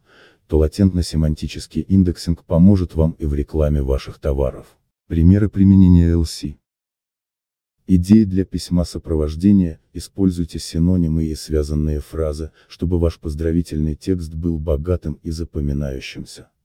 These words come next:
Название и описание — подарка ручной работы.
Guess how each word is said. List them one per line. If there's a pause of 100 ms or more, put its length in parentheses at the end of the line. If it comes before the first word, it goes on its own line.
(180)
Название
и
описание —
подарка
ручной
работы.